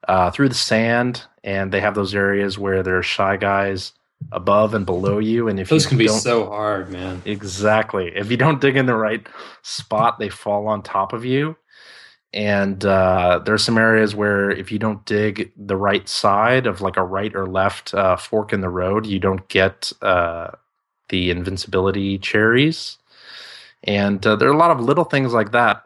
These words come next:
Speaker 1: that I, I, of course, knew about them back in the day, but I just noticed them more this time in this playthrough.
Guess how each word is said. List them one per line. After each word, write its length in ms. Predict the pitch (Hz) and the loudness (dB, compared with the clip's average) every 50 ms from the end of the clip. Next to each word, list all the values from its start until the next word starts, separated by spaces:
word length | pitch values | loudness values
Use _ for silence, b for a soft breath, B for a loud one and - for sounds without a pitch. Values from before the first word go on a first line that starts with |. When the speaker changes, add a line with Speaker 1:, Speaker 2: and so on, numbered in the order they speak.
| _ _ | _ _
Speaker 1:
that 160 | - 113 110 107 | -8 -6 -4 0
I, 380 | - 107 107 107 107 104 104 - | 0 0 -2 -2 -4 -6 -4 -4
I, 460 | 98 101 95 98 95 95 92 95 95 _ _ _ | -4 -6 -6 -6 -8 -8 -10 -12 -14 _ _ _
of 140 | - 107 101 | -16 -16 -14
course, 260 | - - 120 113 - | -8 -4 -4 -4 -4
knew 160 | - 123 139 165 | -2 0 0 2
about 240 | 165 120 110 110 | 4 4 4 4
them 160 | 110 - 104 98 | 2 0 -2 0
back 180 | 101 101 101 | -2 -2 -4
in 60 | - 98 | -4 -8
the 60 | 95 | -8
day, 300 | 92 92 117 113 107 95 | -2 2 4 4 4 4
but 160 | 90 95 90 | 2 0 -2
I 80 | 90 90 | -4 -4
just 180 | 90 95 - | -4 -6 -6
noticed 600 | - 95 95 98 98 101 104 107 95 - - - | -6 -4 -2 0 0 0 0 0 -2 -2 -4 -4
them 140 | - 90 85 | -4 -4 -4
more 440 | 95 92 87 87 87 87 82 82 80 | -4 -8 -8 -8 -8 -6 -8 -8 -8
this 220 | 80 - 95 - | -8 -6 -6 -6
time 380 | - - - 82 - - - - - | -4 -2 -2 -4 -4 -4 -8 -14 -12
in 120 | 92 92 | -8 -4
this 160 | 92 95 95 | -2 -2 -2
playthrough. 560 | - - - - 90 - - - 85 87 - | -2 -2 -2 -2 -2 -2 -2 -2 -2 -2 -2